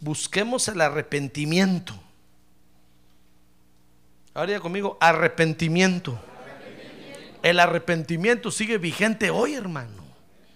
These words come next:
Busquemos el arrepentimiento para el perdón de nuestros pecados. Si nosotros hacemos eso, vamos a estar preparados, hermano.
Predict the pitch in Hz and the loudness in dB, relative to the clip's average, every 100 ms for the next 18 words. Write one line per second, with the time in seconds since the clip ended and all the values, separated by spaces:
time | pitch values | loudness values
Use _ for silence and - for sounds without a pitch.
0 | - - - - 151 156 - - 254 294 | -20 -20 -20 -10 -2 -2 -2 -2 4 4
1 | 294 240 196 165 151 151 147 151 147 143 | 4 2 2 2 2 0 -2 -4 -6 2
2 | 214 277 254 254 - - - 160 160 151 | 6 6 10 8 8 2 2 6 6 4
3 | - 147 131 135 208 262 247 226 156 143 | 0 -2 -2 6 8 10 8 2 -2 -4
4 | 135 185 185 190 - - 135 - 196 185 | 0 0 -2 -6 -10 -10 -8 -4 -4 -4
5 | 110 - - - - - _ - - - | -10 -20 -20 -20 -20 -20 _ -20 -20 -20
6 | - - - - - - _ _ _ _ | -20 -20 -20 -20 -20 -20 _ _ _ _
7 | _ _ - - 214 220 330 330 233 220 | _ _ -20 -12 -8 -6 -6 -6 -6 -6
8 | 302 285 - 320 285 202 - - _ 190 | -6 -4 -4 -4 -2 -4 -6 -20 _ -6
9 | 262 285 214 - - 233 - 190 233 392 | -4 -6 -8 -8 -8 -6 -6 -6 -6 -6
10 | 269 - 120 110 92 | -8 -10 -12 -14 -16